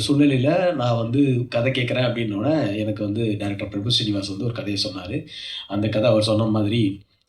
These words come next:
அவரு பெங்களூர் கன்னடா படத்தை ரீமேக் சொன்னாரு. "வேண்டாம் சார், நல்ல கண்டென்ட்டா பண்ணுங்க" அப்படின்னு சொல்லும்போது, என்னை வச்சு பண்ணும்போது ஒரு மீடியம் பட்ஜெட்டில் தான் பண்ண முடியும். அப்படின்னு இருக்கும்போது இது ஒரு பெரிய பட்ஜெட்டா, அக்யூஸ்ட் வந்து ஒரு பெரிய பட்ஜெட்டா இருக்கு.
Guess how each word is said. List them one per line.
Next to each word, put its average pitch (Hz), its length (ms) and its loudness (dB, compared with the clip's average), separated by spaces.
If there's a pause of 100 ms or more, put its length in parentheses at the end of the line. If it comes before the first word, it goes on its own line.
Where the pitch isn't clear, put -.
அவரு 98 540 -2
பெங்களூர் 107 300 -2
கன்னடா 113 280 0
படத்தை 107 360 0
ரீமேக் 117 240 0
சொன்னாரு. 101 280 -2
"வேண்டாம் 107 260 0
சார், 135 220 0
நல்ல 107 220 0
கண்டென்ட்டா 104 500 -2
பண்ணுங்க" 95 520 -6 (300)
அப்படின்னு 110 260 0
சொல்லும்போது, 110 720 0 (300)
என்னை 151 300 4
வச்சு 185 240 2
பண்ணும்போது 147 800 4
ஒரு 135 200 2
மீடியம் 127 500 2 (200)
பட்ஜெட்டில் 113 340 0
தான் 135 120 2
பண்ண 113 180 0
முடியும். 107 420 -2 (280)
அப்படின்னு 123 200 0
இருக்கும்போது 107 500 -2
இது 143 120 0
ஒரு 127 100 2
பெரிய 175 280 2
பட்ஜெட்டா, 117 540 0 (1120)
அக்யூஸ்ட் 156 340 6
வந்து 139 160 4
ஒரு 123 100 4
பெரிய 139 220 6
பட்ஜெட்டா 123 420 4
இருக்கு. 107 360 0